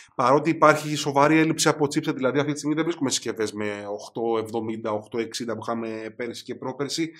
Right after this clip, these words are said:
Ε, έχουν εξαντληθεί αυτά τα chipsets, δεν υπάρχουν στην αγορά. Οπότε θα πρέπει κάθε εταιρεία να παίξει μπάλα με αυτό που μπορούν να παράγουν τα εργοστάσια.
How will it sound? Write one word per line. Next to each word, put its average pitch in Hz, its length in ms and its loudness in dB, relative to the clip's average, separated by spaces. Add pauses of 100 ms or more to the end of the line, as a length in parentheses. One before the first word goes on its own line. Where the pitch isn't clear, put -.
(520)
Ε, 151 440 2 (720)
έχουν 156 320 0
εξαντληθεί 147 340 2
αυτά 160 160 0
τα 156 100 2
chipsets, 170 420 -2 (180)
δεν 117 180 -4
υπάρχουν 143 360 -2
στην 160 220 -2
αγορά. 165 520 4 (720)
Οπότε 127 360 -4
θα 113 140 -8
πρέπει 120 420 -4
κάθε 117 200 -4
εταιρεία 113 240 -2
να 113 140 -2
παίξει 117 300 -6
μπάλα 113 260 0
με 107 100 -6
αυτό 104 280 -6
που 135 80 -10
μπορούν 131 220 -6
να 131 120 -2
παράγουν 127 400 0
τα 123 60 -4
εργοστάσια. 151 580 -2